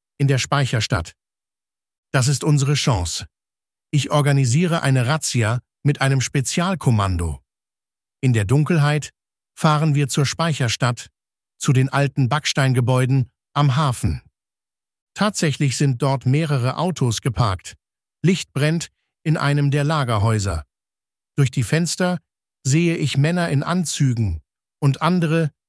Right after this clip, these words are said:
in dunkler Kleidung. Eine Mischung aus Politik und organisiertem Verbrechen. "Polizei, das Gebäude ist umstellt. Zrenje", rufe ich durch ein Megafon. Es folgt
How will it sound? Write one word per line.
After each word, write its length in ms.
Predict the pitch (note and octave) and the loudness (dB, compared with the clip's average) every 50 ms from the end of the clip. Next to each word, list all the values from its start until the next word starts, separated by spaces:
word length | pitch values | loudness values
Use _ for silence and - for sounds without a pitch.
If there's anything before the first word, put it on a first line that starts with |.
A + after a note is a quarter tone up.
| _ _ - | _ _ -2
in 180 | D#3+ C#3+ C3 | 0 2 2
dunkler 380 | B2 D#3+ E3+ D#3 - E3+ E3 C#3 | 2 2 0 0 0 0 -2 -2
Kleidung. 640 | - - G3+ F#3 F3+ D#3 A#2+ G#2+ D#2+ D#2+ D2+ C#2 - _ _ _ _ _ _ _ _ _ - | -2 -2 -2 -2 0 0 -2 -2 -2 -4 -6 -8 -12 _ _ _ _ _ _ _ _ _ -4
Eine 200 | B2 B2 B2+ B2+ | 0 0 2 2
Mischung 380 | D3+ F3 - - E3+ D#3+ D#3+ | 2 2 2 2 0 0 0
aus 200 | - C3 A#2 - | 0 -2 -4 -2
Politik 640 | - - D3 C3+ C3 B2 - - F#3+ F#3 - - - _ _ _ _ _ _ _ _ _ | 0 2 2 2 2 2 0 0 0 -2 -2 -10 -20 _ _ _ _ _ _ _ _ _
und 200 | - D#3 D3 - | -2 0 0 0
organisiertem 760 | D3+ D3 C#3 C#3 C#3 C#3 C#3 C3 B2 C#3+ D3+ C3 - C3+ B2 | 0 -2 0 0 0 2 2 2 2 0 0 0 0 -2 -2
Verbrechen. 640 | G#2+ - B2+ A2 B2+ D3 C3+ A#2 - G2 E2 D2+ - _ _ _ _ _ _ _ _ _ _ _ _ _ _ _ _ | 0 -2 -2 -2 0 -2 -2 -2 -2 -2 -4 -4 -6 _ _ _ _ _ _ _ _ _ _ _ _ _ _ _ _
"Polizei, 760 | - F3+ F#3 E3+ D#3+ - - - G3+ F3+ D3 G#2+ F2+ E2+ D#2+ - _ _ _ _ _ | 0 2 2 2 0 -2 -2 -2 -2 0 0 -2 -2 -4 -6 -10 _ _ _ _ _
das 140 | D#3 C#3 - | -4 -2 0
Gebäude 400 | - D3+ B2+ E3+ G3 G3 D3+ D#3 | 2 2 2 2 0 0 0 0
ist 200 | C#3 C3+ - - | -2 -4 -4 -2
umstellt. 640 | D3+ C3+ B2 - - F#3 E3+ B2+ G2 C#2+ - - _ _ _ _ _ _ _ _ _ _ _ B2 | -2 0 0 0 0 -2 0 0 -2 -4 -8 -14 _ _ _ _ _ _ _ _ _ _ _ -2
Zrenje", 680 | A2+ A2+ C3 C3+ E3 F3 F3 E3+ D#3 D3 D3 D3+ D3 - _ _ _ _ _ _ - | 0 2 2 2 2 2 2 2 2 2 0 0 -2 -4 _ _ _ _ _ _ 0
rufe 280 | A#2+ D#3+ E3+ D3 - F3+ | 0 0 0 0 -2 -2
ich 200 | E3+ C#3 - - | -2 -2 -2 0
durch 220 | D#3 C#3+ C3+ - | 0 0 0 0
ein 180 | D3 C#3 C3+ C3 | 0 0 2 2
Megafon. 760 | C#3 C3+ B2 C3 B2 A#2 - - C3 A2+ F#2+ D#2+ D2 C#2 - _ _ _ _ _ _ _ _ _ _ _ - | 2 0 0 0 -2 -2 -2 -2 -2 0 0 -2 -4 -6 -10 _ _ _ _ _ _ _ _ _ _ _ -4
Es 140 | C#3+ - | -4 -2
folgt 400 | - - D3+ D3 C#3 - - - | 0 0 0 0 0 -2 -8 -16